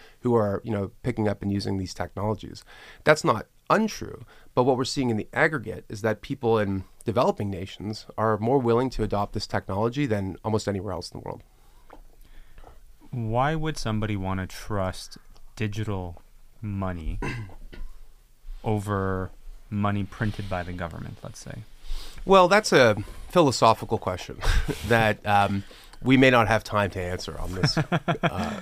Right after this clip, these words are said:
Speaker 1: oh,
Speaker 2: It just
Speaker 1: in,
Speaker 2: sounds like we're gonna have to do multiple
Speaker 1: in
Speaker 2: of
Speaker 1: this
Speaker 2: these
Speaker 1: conversation.
Speaker 2: episodes. <laughs>
Speaker 1: You know,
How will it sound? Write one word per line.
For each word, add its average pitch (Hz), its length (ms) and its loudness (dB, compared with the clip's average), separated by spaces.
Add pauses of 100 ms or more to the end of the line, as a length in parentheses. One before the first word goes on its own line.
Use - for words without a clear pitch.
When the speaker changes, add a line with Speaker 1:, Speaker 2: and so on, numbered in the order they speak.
(100)
Speaker 1:
oh, 127 180 8
Speaker 2:
It 139 60 6
just 131 200 4
Speaker 1:
in, 131 60 6
Speaker 2:
sounds 131 100 6
like 127 120 4
we're 123 100 0
gonna 120 120 4
have 113 140 2
to 117 40 -6
do 113 120 0
multiple 107 580 4
Speaker 1:
in 139 120 8
Speaker 2:
of 135 60 8
Speaker 1:
this 123 100 6
Speaker 2:
these 113 100 4
Speaker 1:
conversation. 110 800 4
Speaker 2:
episodes. - 320 2
<laughs> - 300 -18
Speaker 1:
You 180 120 6
know, 151 300 10